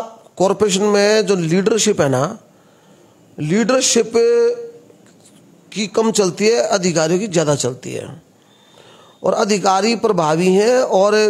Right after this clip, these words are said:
लेंटर व्यव-, कमी है योजनाओं में। मैं कह रहा हूँ दिल्ली की अनऑथराइज्ड कॉलोनियों में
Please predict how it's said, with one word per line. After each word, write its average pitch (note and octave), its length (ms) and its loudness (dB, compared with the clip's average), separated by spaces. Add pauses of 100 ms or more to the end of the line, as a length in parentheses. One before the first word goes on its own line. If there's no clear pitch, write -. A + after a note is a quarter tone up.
लेंटर G3+ 480 0 (560)
व्यव-, F#3 260 0 (120)
कमी G3 260 2
है G#3+ 220 2
योजनाओं D#3+ 500 2
में। A2+ 240 -8 (720)
मैं G3 180 0
कह G#3+ 60 0
रहा A#3 80 2
हूँ G#3+ 80 -4
दिल्ली G#3 340 0
की A3 100 0
अनऑथराइज्ड G3 460 0
कॉलोनियों F3+ 420 2
में G#3 360 2